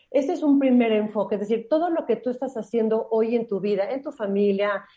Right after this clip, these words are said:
en tu trabajo, en, con tu pareja, con tus amigos, de manera general. Recuerden que siempre hemos hablado de los famosos seis roles y es muy importante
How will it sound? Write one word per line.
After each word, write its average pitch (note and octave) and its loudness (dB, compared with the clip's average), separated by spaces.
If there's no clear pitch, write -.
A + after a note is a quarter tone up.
en C#4 2
tu C4+ 2
trabajo, G3+ 0
en, A3+ -2
con C4 0
tu C4+ -2
pareja, G#3 0
con C#4 -2
tus C4 -6
amigos, G#3 0
de F3+ -4
manera G3+ -2
general. F3+ 0
Recuerden G3 0
que G#3+ 0
siempre B3 2
hemos A3+ -2
hablado G3 0
de F#3 -4
los F3 -4
famosos F#3+ -6
seis G#3 2
roles E3 0
y A3 6
es G3+ 2
muy C4+ 2
importante F#3+ -6